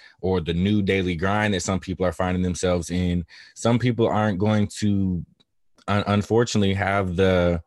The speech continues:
ability to sustain their podcast through and into the future. And, and that's one of the things I constantly, you know, talk to people about, which is, you know, you have all this time right now.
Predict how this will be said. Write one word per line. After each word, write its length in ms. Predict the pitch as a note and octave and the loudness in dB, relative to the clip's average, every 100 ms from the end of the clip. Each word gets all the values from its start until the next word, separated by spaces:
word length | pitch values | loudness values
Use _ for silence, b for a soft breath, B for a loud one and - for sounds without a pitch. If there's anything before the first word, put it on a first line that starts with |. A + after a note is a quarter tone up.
| b b b b b _ _ _ _ _ _ _ _ | b b b b b _ _ _ _ _ _ _ _
ability 520 | G2 G2 G2 A#2 G#2 G2 | 0 2 4 4 2 0
to 180 | - | -2
sustain 420 | G#2 G#2+ - A#2 A2+ | -4 -2 0 2 4
their 120 | G2 | 2
podcast 640 | F#2+ F2+ F2+ G2 F#2 - | 0 0 0 0 0 -2
through 580 | G2+ G2+ G2 G2 F#2 E2+ - - | 0 2 4 2 0 -2 -10 -4
and 120 | G2 | 0
into 240 | G2+ G2+ G#2+ | 2 2 2
the 120 | F#2+ | 0
future. 500 | - B2+ - C#2+ A1+ B B B B _ | 2 2 0 -6 -10 B B B B _
And, 200 | F2+ F#2+ | -2 -2
and 140 | F#2+ G2 | 0 0
that's 180 | G2 | 2
one 140 | G2+ F#2+ | 0 0
of 80 | F#2 | 0
the 20 | |
things 240 | G2 F#2 - | -2 -2 -6
I 180 | - F#2 | -4 -4
constantly, 720 | F2 G2 F#2+ - F2+ F2 E2+ - | -2 -2 -2 -2 -2 0 -2 -2
you 100 | G2 | 0
know, 460 | F#2 E2+ E2 D2 - _ _ _ | 2 0 -2 -4 -10 _ _ _
talk 280 | - G#2 A2 | -2 -2 -2
to 100 | G2+ | -2
people 280 | A2 G2 E2+ | -2 -2 0
about, 340 | E2 G2 F#2+ | 0 0 0
which 260 | F2+ F2 - | 0 0 0
is, 400 | F2 E2 E2 - B B B | 0 0 -2 -6 B B B
you 80 | G2+ | 0
know, 60 | |
you 180 | F2+ G2 | 2 2
have 240 | G#2+ A#2 A2+ | 2 2 2
all 120 | G2 | 2
this 200 | E2+ E2 | 0 -2
time 400 | - A2+ G#2 F2 | 0 2 2 2
right 240 | D#2+ D#2 | 0 -2
now. 640 | D2+ F2 G2+ F2 D#2 D2 | 0 0 0 0 -2 -4